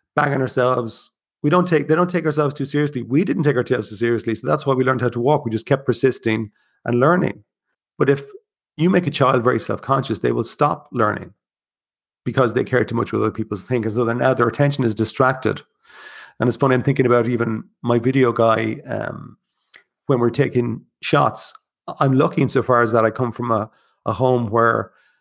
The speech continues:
um, my mother was big into stage drama. And from a young age, I, I saw that as just kind of, you know, got into that.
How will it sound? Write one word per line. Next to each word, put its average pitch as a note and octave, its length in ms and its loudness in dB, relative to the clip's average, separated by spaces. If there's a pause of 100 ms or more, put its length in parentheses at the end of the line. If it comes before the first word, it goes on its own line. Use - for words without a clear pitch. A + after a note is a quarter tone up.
(240)
um, A2+ 580 -4
my A#2 180 -2
mother A#2 240 2
was A2 120 -2
big A2+ 200 -2
into A2 500 -2
stage B2+ 680 -2
drama. C3 500 0 (1120)
And A#2 380 -2
from A#2+ 280 -2
a A#2 40 2
young B2 180 2
age, A#2 240 2
I, A#2 180 2 (460)
I - 40 -6
saw A2+ 200 2
that G#2 80 2
as G2 120 -2
just A2+ 200 -2
kind G#2+ 140 -2
of, F#2+ 300 -8
you C#3+ 100 -4
know, G#2 120 0
got A2 180 2
into A#2 180 0
that. A2 300 2